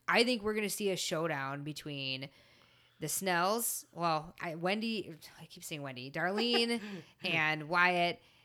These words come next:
Speaker 1: and possibly Ruth. She's a wild card. I don't know which way she's going to go, but I think that Darlene is scornful. She hates Wendy. She hates Marty, and she has convinced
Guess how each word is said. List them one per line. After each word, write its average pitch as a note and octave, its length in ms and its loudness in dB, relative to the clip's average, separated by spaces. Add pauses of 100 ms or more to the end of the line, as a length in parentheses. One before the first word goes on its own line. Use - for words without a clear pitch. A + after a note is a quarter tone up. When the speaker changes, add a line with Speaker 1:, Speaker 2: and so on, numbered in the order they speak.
(140)
Speaker 1:
and D3+ 340 -2
possibly C#4+ 540 0
Ruth. F#3+ 360 -2
She's B3 280 -2
a F4 80 -2
wild G#3 320 0
card. C3+ 260 -6
I C#3+ 60 -6
don't F3+ 260 -4
know G3+ 80 -4
which F#3 240 -6
way D#3 140 -8
she's D3 240 -10
going C3+ 240 -12
to B2+ 40 -14
go, A#2+ 360 -10 (260)
but D#3+ 140 0
I D3+ 100 -2
think G#3+ 320 -6
that D3 320 -2
Darlene G#3+ 480 0
is E3+ 160 -4
scornful. E3 600 -4
She - 180 -6
hates E3+ 300 -6
Wendy. D3 320 -6
She D3 160 -8
hates C#3 260 -8
Marty, C3 460 -12 (320)
and D#3 120 -6
she F#3 260 -2
has E3+ 120 -2
convinced E3+ 580 -6